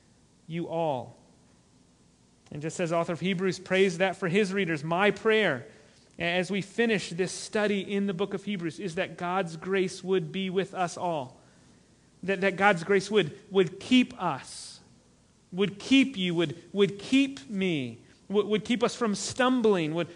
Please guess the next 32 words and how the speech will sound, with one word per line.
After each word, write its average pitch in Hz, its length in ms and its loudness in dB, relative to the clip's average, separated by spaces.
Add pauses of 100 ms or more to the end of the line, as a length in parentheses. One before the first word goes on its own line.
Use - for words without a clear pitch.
would 214 140 -4
keep 247 180 -2
us 214 120 -4
from 220 180 0
abandoning 226 840 2
Christ, 240 220 0
from 220 160 -2
apostasy. 226 680 0
We 220 160 2
need 269 180 4
God's 220 300 4
grace 233 380 2
to 247 120 -6
do 220 260 0
that. 196 280 2
So 214 140 0 (200)
may 226 200 6
God's 214 460 4
grace 220 440 2
do 190 240 -2
that 214 220 4
in 190 120 -2
our 196 140 2
lives 190 420 2
negatively. 180 640 2
May 180 180 0
it 180 100 -8
keep 277 240 2
us 220 120 0
from 202 140 -2
these 170 140 -4
things, 190 160 -4